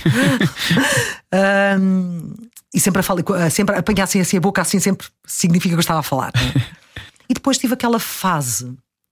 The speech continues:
a partir para aí dos onze, doze anos, quando cheguei ao liceu,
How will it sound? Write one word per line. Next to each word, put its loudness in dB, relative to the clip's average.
a -10
partir 0
para 0
aí 0
dos -2
onze, 2
doze -2
anos, 0
quando -2
cheguei 0
ao 0
liceu, -4